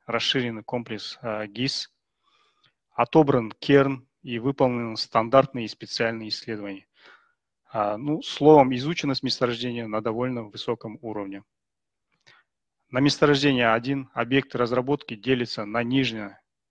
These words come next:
на нижние чисто нефтяные залежи. Щас вот.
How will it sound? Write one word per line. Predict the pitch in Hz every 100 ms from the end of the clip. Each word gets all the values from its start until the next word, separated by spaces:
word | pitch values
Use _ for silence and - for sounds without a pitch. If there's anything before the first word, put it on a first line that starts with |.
| _ -
на | 120
нижние | 139 131 113 101
чисто | - 131 123
нефтяные | 104 113 - 120 110 117 127
залежи. | 131 139 139 135 143 143 _ _ _ _ _ _ _ _ _ _ _ _ _
Щас | - - 110 -
вот. | 117